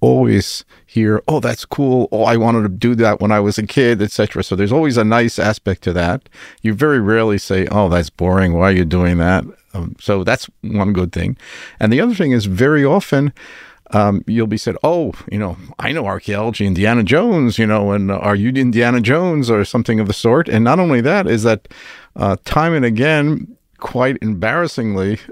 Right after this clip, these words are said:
um, I'm introduced by the P R of my university as our Indiana Jones or something of the sort. So it's, um, it's, it's always there in the background. Yeah.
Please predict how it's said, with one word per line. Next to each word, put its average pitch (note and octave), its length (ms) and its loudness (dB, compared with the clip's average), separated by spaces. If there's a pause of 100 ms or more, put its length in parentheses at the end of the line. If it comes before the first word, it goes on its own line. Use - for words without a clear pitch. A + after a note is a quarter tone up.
(160)
um, F#2 420 0
I'm G#2+ 240 2
introduced A#2+ 640 0
by G2+ 440 2 (640)
the G2 440 -2
P A#2 260 2
R A#2 240 4
of G2+ 100 -2
my G#2+ 140 0
university G#2+ 640 0
as G2 160 -2
our A2+ 420 0
Indiana G2+ 520 0
Jones F2+ 440 0
or F#2+ 100 -6
something F#2+ 300 -2
of E2 80 -4
the E2 60 -6
sort. F2+ 360 -2
So G2 260 0
it's, - 240 -4
um, G2 340 2 (400)
it's, - 320 -6
it's C3 140 -2
always D3+ 320 0
there A2 260 0
in F#2+ 100 -2
the F#2 80 -2
background. F2+ 600 -4 (200)
Yeah. B2+ 140 -10